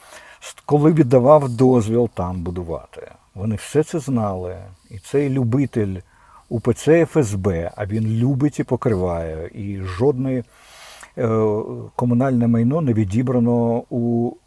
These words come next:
жодної цієї, жодного кіоску У П Ц Ф С Б не відібрано комуна-, він роздав величезну кількість комунального майна У П Ц Ф С Б,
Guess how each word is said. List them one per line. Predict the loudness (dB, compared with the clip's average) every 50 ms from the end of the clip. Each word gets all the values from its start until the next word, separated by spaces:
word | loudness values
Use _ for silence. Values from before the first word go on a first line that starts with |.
| _
жодної | -8 -6 -6 -4 2 6 8 8 8 6 4 0 -4 -4 -6 -6 -8 -10 -10
цієї, | -12 -14 -12 -10 -8 -6 -6 -4 -4 -4
жодного | -4 -2 0 0 0 0 -2 -2 -2 -4
кіоску | -6 -6 -6 -6 -6 -8 -8 -10 -10 -10
У | -10 -8
П | -8 -10
Ц | -10 -8 -8 -8 -8
Ф | -8 -8 -10
С | -10 -6
Б | -6 -6 -6
не | -4 -6
відібрано | -6 -6 -8 -8 -10 -12 -10 -10 -12 -12 -10
комуна-, | -10 -10 -10 -8 -8 -8 -8
він | -8 -8 -8
роздав | -8 -8 -6 -6 -6 -6
величезну | -6 -8 -8 -10 -10 -8 -8 -8 -8 -10 -10
кількість | -10 -10 -10 -10 -10 -12 -14
комунального | -12 -12 -12 -10 -10 -8 -8 -10 -10 -10 -12 -12
майна | -12 -12 -12 -12 -10 -10 -10 -8
У | -10 -10
П | -12 -14 -18
Ц | -16 -14 -12
Ф | -12 -12 -12 -16 -18
С | -18 -18
Б, | -14 -8 -8 -6 -8